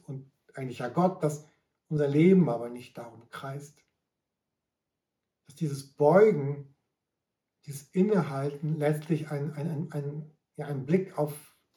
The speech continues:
auf Jesus Christus ist. Dieses Epheser drei Gebet ist praktisch ein Gebet, so, so empfinde ich das ganz stark, dass Christus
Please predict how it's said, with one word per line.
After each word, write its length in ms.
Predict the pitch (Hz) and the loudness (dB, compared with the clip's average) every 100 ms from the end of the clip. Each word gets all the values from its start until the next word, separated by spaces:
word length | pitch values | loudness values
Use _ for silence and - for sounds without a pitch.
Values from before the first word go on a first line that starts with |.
| _ | _
auf 160 | 147 - | -8 -2
Jesus 680 | 156 190 175 147 - - _ | 2 2 0 -6 -10 -20 _
Christus 760 | - 190 - - 120 - _ _ _ _ _ | -6 -6 -6 -16 -18 -20 _ _ _ _ _
ist. 360 | - 131 _ _ _ _ _ _ _ _ _ _ _ _ _ _ _ _ _ _ - | -20 -18 _ _ _ _ _ _ _ _ _ _ _ _ _ _ _ _ _ _ 0
Dieses 540 | 156 165 151 - _ _ _ _ _ | 2 2 -2 -10 _ _ _ _ _
Epheser 400 | 165 156 180 151 | -4 2 4 4
drei 300 | 147 139 185 | 2 2 2
Gebet 440 | 185 185 180 180 | 2 0 2 2
ist 240 | - - - | 0 -12 -6
praktisch 380 | 156 151 175 160 | -4 -2 -2 -2
ein 140 | 151 | -2
Gebet, 580 | 139 - 156 208 - - _ _ _ _ _ _ _ _ _ _ | -2 2 4 4 0 -12 _ _ _ _ _ _ _ _ _ _
so, 220 | - 147 170 | -8 -6 -2
so 140 | 170 | -2
empfinde 340 | 170 151 175 | 0 6 8
ich 120 | 202 196 | 8 6
das 180 | 185 | 2
ganz 220 | - 170 160 | 4 2 0
stark, 380 | - 151 165 | 0 2 2
dass 220 | - 151 - | -2 -6 -4
Christus 640 | - 247 - 190 185 - | 0 0 0 -2 -2 -4